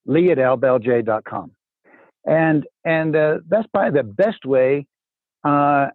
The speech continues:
and then to say, uh, you don't have, people don't have to write out all their questions.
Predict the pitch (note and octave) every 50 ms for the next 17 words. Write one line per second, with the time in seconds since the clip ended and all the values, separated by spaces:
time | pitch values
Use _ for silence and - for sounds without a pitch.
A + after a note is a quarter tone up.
0 | _ - F3 D#3+ D#3+ D#3+ D3 E3 F3+ F#3+ F#3+ D#3+ D#3 C#3+ - - - E3+ E3+ E3
1 | E3 E3 E3 E3 E3 E3 D#3+ E3 - _ _ _ _ _ _ _ _ _ - -
2 | D3+ D#3 E3+ F#3 F#3 F#3+ F#3+ G#3+ G#3 F#3 - _ _ - - A3+ G3+ - F3+ G3
3 | F3+ F3 C#3+ C#3 B2+ C3 D#3 D#3+ D#3 D#3 D#3 D3 D3 C#3+ C3+ A#2+ A2 - - F3
4 | G3 - - - F#2+ - A2